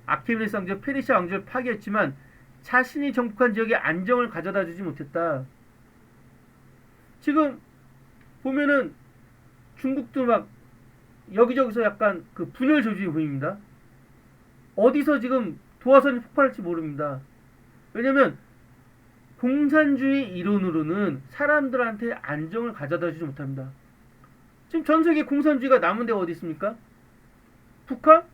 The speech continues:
북한은 그냥 이단 종교입니다. 김일성 일가를 믿는 그냥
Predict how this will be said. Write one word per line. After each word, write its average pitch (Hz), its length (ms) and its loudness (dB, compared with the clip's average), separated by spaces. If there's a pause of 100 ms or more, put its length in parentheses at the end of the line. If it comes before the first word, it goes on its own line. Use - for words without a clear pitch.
(880)
북한은 381 400 -4
그냥 339 340 2 (120)
이단 285 300 4
종교입니다. 247 480 0
김일성 240 720 2 (400)
일가를 269 400 6
믿는 190 500 -2 (680)
그냥 294 360 4